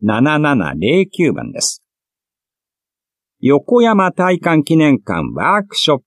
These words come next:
プ、横山大観と越前和紙。十月二十五日金曜日午後一時半から二時半。場所は上野区民館です。定員は抽選で百人。講師は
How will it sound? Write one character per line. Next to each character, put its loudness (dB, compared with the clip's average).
プ、 -2
横 0
山 0
大 -2
観 -2
と -2
越 -2
前 2
和 -8
紙。 -6
十 2
月 0
二 4
十 2
五 2
日 -2
金 2
曜 2
日 -4
午 2
後 0
一 -4
時 2
半 -2
か -4
ら -4
二 -4
時 -2
半。 -6
場 -2
所 0
は -2
上 0
野 2
区 -2
民 0
館 -10
で -10
す。 -16
定 2
員 0
は 2
抽 0
選 0
で 0
百 -2
人。 -2
講 2
師 -2
は -2